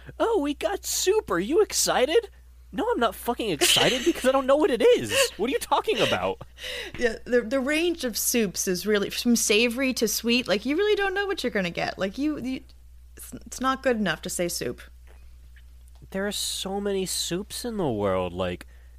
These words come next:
Speaker 1: how do you, how are you that <laughs> naive?
Speaker 2: I know. <laughs> Also, rich people like that don't eat just any soup.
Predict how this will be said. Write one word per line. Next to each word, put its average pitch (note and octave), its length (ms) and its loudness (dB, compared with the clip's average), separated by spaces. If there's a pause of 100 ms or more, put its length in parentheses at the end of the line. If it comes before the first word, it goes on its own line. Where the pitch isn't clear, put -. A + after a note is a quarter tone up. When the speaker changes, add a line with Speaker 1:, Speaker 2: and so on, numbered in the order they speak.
(180)
Speaker 1:
how F3 260 2
do B3 80 -4
you, B3+ 80 -6 (400)
how E3+ 240 2
are C4+ 80 0
you A#3 260 0
that F#3 260 4
<laughs> D#5+ 360 -2
naive? D#3 840 -2 (120)
Speaker 2:
I F3+ 200 -2
know. E3+ 240 0
<laughs> D4+ 60 4 (1300)
Also, B3+ 300 2
rich A3 260 -4
people D4+ 260 0
like G3+ 220 0
that F3+ 380 2
don't E3+ 340 -2 (420)
eat F3 300 -4
just E3+ 340 -2
any C#3 300 -4
soup. - 440 -8